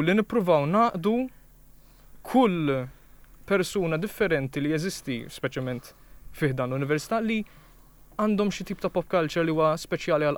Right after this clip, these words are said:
album. Pal pereżempju, jien joġobni Star Trek, hawn min joġbu, eh, Avengers, hawn min joġbu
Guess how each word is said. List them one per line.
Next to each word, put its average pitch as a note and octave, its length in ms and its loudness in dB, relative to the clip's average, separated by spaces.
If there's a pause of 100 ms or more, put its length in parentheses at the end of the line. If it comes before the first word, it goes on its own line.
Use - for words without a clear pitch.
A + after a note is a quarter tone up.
album. A#2 400 -6
Pal C3 80 -8
pereżempju, E3 480 -4
jien D#3 160 -2
joġobni D3 320 0
Star G#2 260 -4
Trek, - 220 -12
hawn C#3 80 -4
min B2 160 -6
joġbu, A#2+ 380 -6 (500)
eh, B2 320 0
Avengers, G3+ 640 4
hawn D#3 100 0
min B2 140 -4
joġbu A#2+ 260 -4